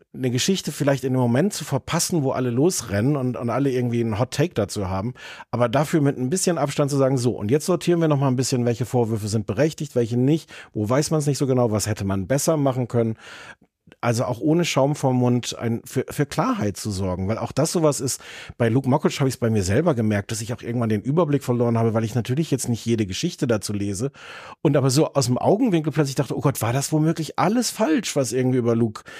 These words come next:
gesagt wurde?" So, mm, nein. Und solch, solch, in dem Sinne f-, können wir es uns leisten, Geschichten erstmal zu verpassen. Das finde ich ganz gut.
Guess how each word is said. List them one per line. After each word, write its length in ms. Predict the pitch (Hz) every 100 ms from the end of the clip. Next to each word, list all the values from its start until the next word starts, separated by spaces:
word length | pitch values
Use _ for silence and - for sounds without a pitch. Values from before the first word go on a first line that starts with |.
| - -
gesagt 420 | 127 104 98 -
wurde?" 180 | 90 85
So, 160 | 110 131
mm, 460 | 196 208 220 240
nein. 540 | 349 330 - 120 92 87 - - - - - -
Und 220 | - 143 135
solch, 220 | 185 175
solch, 220 | 165 190
in 140 | 190 160
dem 200 | 240 247
Sinne 220 | 196 190
f-, 280 | 180 - _ - -
können 340 | - 170 180
wir 80 | 156
es 100 | 151
uns 220 | - 147
leisten, 520 | 135 156 - 151 139
Geschichten 560 | 131 131 156 - - 127
erstmal 320 | - 123 123 110
zu 60 |
verpassen. 460 | - 110 107 - 80
Das 100 | -
finde 160 | 117
ich 100 | 110
ganz 180 | - 98
gut. 300 | - 90 -